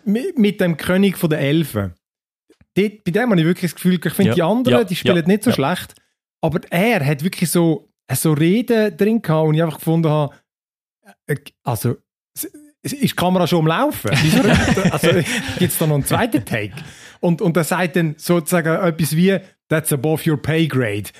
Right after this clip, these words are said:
Speaker 1: Er sagt es einfach in Fantasy Speak.
Speaker 2: Ja.
Speaker 1: Aber das,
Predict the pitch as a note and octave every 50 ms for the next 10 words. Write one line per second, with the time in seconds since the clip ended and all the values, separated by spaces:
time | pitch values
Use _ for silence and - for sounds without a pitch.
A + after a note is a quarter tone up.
0 | - - E3+ D3 - D3+ C3+ D3+ C#3+ - D#3 D3 B2+ - C#3 C3 B2 - C#3+ C#3+
1 | D3 D3+ - C3+ - D3 C3+ - - - - G#2+ G#2 F#2+ - A#2 A2+ A2 G#2 G#2
2 | - - - - D3 D3+ D3 F3+ G3 E3+